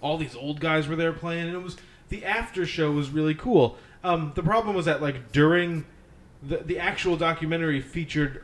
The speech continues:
almost none of these people in it. I mean, it featured them, but they weren't saying anything of any great consequence. They weren't really making the point that this documentary was worth making. I think we've entered a kind of realm here with these rock docs.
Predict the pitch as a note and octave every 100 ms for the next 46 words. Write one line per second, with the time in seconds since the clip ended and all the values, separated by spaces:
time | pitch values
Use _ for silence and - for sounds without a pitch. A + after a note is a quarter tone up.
0 | - D#3 D3+ C#3+ C3 - - - D3 D3+
1 | D3 C#3 B2+ A#2+ - - - C3+ B2+ A2
2 | - - - - D#3+ C3 C3+ B2 A#2+ -
3 | - - - - - - - C3 A#2 -
4 | - A2+ G#2+ - G#3 A3 A3 - - -
5 | - A#3+ F3+ C3 A#2+ A#2 A#2 - - A3+
6 | C4+ C#4 A3 A3 G#3 F#3+ F3 D#3+ D3 C#3
7 | C3 C3 B2+ C3 B2 C3 B2+ C#3+ D#3+ F3
8 | E3+ E3+ D#3+ D3 C#3+ C#3+ B2+ - B2 B2
9 | A#2+ A2+ A2+ G#2 A#2+ - B2 A#2 A#2+ A#2
10 | A2 G2+ G2+ - G#2 G#2 G#2 G#2 A2 C#3
11 | C#3+ - - - C#3 F#3 E3+ E3+ D3 C#3+
12 | D3 - - - - C#3 - C3+ B2 A#2
13 | G#2+ A2+ B2 C3 C3 C#3+ D3+ D#3+ D3 C#3
14 | C#3 B2+ A2 A2 G#2+ A2+ C#3+ - - C#3
15 | E3 - - -